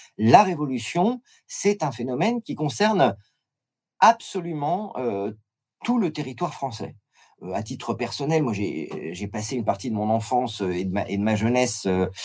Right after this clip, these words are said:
euh, mes vacances, je les passais dans les Vosges, à Bussan, aux frontières entre, à la fr-, frontière entre, euh, la Lorraine et l'Alsace. Euh, donc, on est vraiment au fin fond du trou du cul du monde, hein. Euh, Busan, c'est, c'est, c'est, il y a les sources de la Moselle, c'est le grand monument de Busan et le théâtre du peuple.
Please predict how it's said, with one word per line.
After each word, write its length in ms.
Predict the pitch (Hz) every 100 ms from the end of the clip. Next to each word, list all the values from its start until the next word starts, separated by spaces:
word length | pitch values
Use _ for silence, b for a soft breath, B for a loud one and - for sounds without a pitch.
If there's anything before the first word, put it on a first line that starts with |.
| B B
euh, 240 | 90 90 90
mes 160 | 98
vacances, 320 | 90 110 131
je 60 | 104
les 60 | 95
passais 280 | 95 -
dans 140 | 98 95
les 100 | 104
Vosges, 480 | 107 151 254 233 - - _ _ _ _ -
à 120 | -
Bussan, 480 | 104 139 170 - 147
aux 160 | 147 104
frontières 580 | - 147 131 - 160
entre, 280 | 120 104 -
à 220 | 104 95
la 120 | 90 -
fr-, 220 | - 160
frontière 600 | - - 135 - 151 127
entre, 460 | 98 - 101 92 -
euh, 140 | 92
la 140 | 90 90
Lorraine 320 | 110 135 117
et 60 |
l'Alsace. 580 | 101 95 95 151 226 - 92 - b b b -
Euh, 120 | 95
donc, 160 | 135 147
on 80 | 117
est 80 |
vraiment 360 | 104 143 165 165
au 60 | 127
fin 180 | 123
fond 140 | 117 135
du 120 | 95
trou 120 | -
du 140 | 101 92
cul 120 | 101
du 80 | 113
monde, 220 | 160 92
hein. 160 | 98 69
Euh, 380 | 60 53 - -
Busan, 420 | 165 180 - 151
c'est, 480 | - 87 90 - -
c'est, 140 | - -
c'est, 360 | - - - - b b
il 20 |
y 40 | -
a 20 |
les 100 | 90
sources 240 | - 139
de 80 | 120
la 120 | 117
Moselle, 420 | 101 101 98 95 92
c'est 140 | -
le 100 | 87
grand 220 | 82 113
monument 360 | 117 104 110 101
de 60 |
Busan 320 | 90 101 135 139
et 100 | 135
le 120 | 117
théâtre 320 | 107 117 101
du 100 | 104
peuple. 220 | 220 240